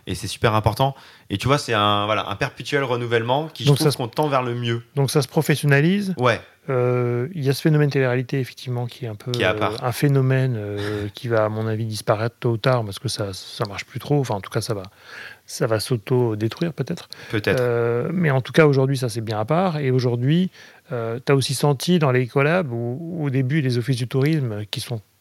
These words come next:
Speaker 2: tes principaux clients, on va dire, aujourd'hui, ou pas que, hein, parce que on, on, tu as d'autres marques, t'es aussi ambassadeur Panasonic, je crois,
Speaker 1: Ouais, par
Speaker 2: tu m'as
Speaker 1: exemple,
Speaker 2: dit.
Speaker 1: ouais.
Speaker 2: Euh, mais bon, ça, c'est lié au voyage et à l'image.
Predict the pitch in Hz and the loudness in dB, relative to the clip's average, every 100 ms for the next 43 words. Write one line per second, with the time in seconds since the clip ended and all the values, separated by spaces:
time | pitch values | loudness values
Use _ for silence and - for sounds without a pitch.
0 | _ - - 117 - 113 117 139 147 170 | _ -8 -4 -4 -2 0 0 2 2 0
1 | 131 _ 117 107 110 104 110 113 160 123 | -6 _ -4 -2 -4 -4 -4 0 0 0
2 | 92 120 185 196 127 110 - 107 101 113 | 2 2 4 2 0 -4 -8 -10 -10 -12
3 | 127 - 156 - - 113 113 110 143 110 | -10 -8 -8 -12 -4 0 0 2 0 0
4 | - 110 107 113 110 127 120 113 120 117 | -4 -4 -2 -2 0 0 0 0 2 2
5 | 147 175 143 - - - 120 123 117 107 | 0 0 -2 -4 -10 -8 0 2 2 2
6 | 117 113 143 95 - - - - - 139 | 2 2 0 -2 -4 -16 -18 -20 -2 0
7 | 113 110 110 107 110 117 110 - 110 110 | 2 0 -4 -6 -4 -2 -2 -4 -4 -2
8 | 110 110 120 131 120 104 107 135 180 151 | 2 4 4 4 2 -4 -4 -2 -2 -4